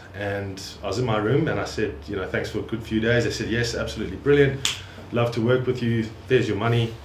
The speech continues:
Um, by the way, there's the evidence of, uh, you, um, doing cocaine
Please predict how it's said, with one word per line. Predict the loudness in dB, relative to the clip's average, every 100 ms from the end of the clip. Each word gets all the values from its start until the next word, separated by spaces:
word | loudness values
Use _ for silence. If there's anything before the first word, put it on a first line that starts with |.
| -16 -16 -16 -18 -18 -8
Um, | 0 2 2 -2 4
by | 6
the | 8
way, | 6 4 4
there's | 2 0
the | 0
evidence | 0 -2 -4 -4 -6 -8 -8
of, | -6 -6 -4
uh, | -2 -2 -2 -2
you, | 0 0 0 -8 -16 -20 -18 -12
um, | -8 -8 -8 -12 -18 -20 -20 -20 -20 -10
doing | -4 -2
cocaine | -2 -4 -2 -2